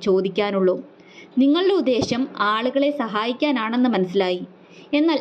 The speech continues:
നിങ്ങൾ നിർദ്ദേശിച്ച ചികിത്സ മൂലം ഏതെങ്കിലും ഒരു രോഗി മരിക്കാൻ കാരണമായാൽ അതിൻ്റെ ഉത്തരവാദിത്തം ഏറ്റെടുക്കാൻ നിങ്ങൾ തയ്യാറാവുമോ?" എന്നാണ് ജ്വാല ഗുട്ട തൻ്റെ എക്സ് പോസ്റ്റിൽ കുറിച്ചത്.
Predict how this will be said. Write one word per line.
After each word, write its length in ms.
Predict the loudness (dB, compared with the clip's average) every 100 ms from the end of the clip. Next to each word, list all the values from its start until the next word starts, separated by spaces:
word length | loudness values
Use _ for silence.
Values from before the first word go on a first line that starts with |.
| -4 0
നിങ്ങൾ 260 | 2 4 4 2
നിർദ്ദേശിച്ച 540 | 0 0 0 0 0 0 -2
ചികിത്സ 380 | -2 0 0 0 2
മൂലം 300 | 2 0 -4 -12 -20 -6 -2
ഏതെങ്കിലും 500 | 0 0 2 2 2 2
ഒരു 120 | 2 2
രോഗി 340 | 2 2 -2 -4 -4
മരിക്കാൻ 460 | -2 -4 0 0 2 0
കാരണമായാൽ 720 | -2 0 0 0 0 0 -2 -4 -12 -20 -20 -8
അതിൻ്റെ 340 | -4 0 2 0 -2
ഉത്തരവാദിത്തം 680 | -4 -2 0 -2 -4 -2 0 0 -2
ഏറ്റെടുക്കാൻ 520 | -2 0 -2 -2 -4 -6 -8
നിങ്ങൾ 200 | -4 -4 -2 -2
തയ്യാറാവുമോ?" 680 | 0 0 0 0 0 -2 -4 -6 -14 -20 -20 -20 -4 0
എന്നാണ് 360 | 2 2 -2 -6 -6 -2
ജ്വാല 360 | 0 0 0
ഗുട്ട 240 | 0 -2 -2 -4 -4
തൻ്റെ 220 | -2 -2 -2 -8
എക്സ് 200 | -8 -4
പോസ്റ്റിൽ 360 | -2 -2 -2 -4
കുറിച്ചത്. 460 | 0 0 0 -2 -2